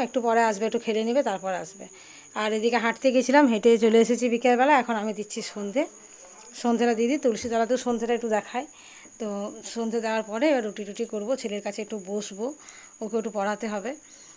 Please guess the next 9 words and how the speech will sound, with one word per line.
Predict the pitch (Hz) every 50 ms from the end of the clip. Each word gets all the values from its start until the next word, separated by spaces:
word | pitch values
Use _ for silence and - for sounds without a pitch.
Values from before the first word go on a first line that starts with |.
| - - - - - -
তো | - 233
চলো, | 226 - 254 254 277 285 269
রুটি | 247 233 - 247 240 240 233 254 233 190 -
চট | - 233 226 -
করে | 247 240 233 -
করে | 240 254
নিচ্ছি। | 262 277 269 277 - 277 277 277
কয়েকটা | 247 233 233 226 - 240 220
দিন | 233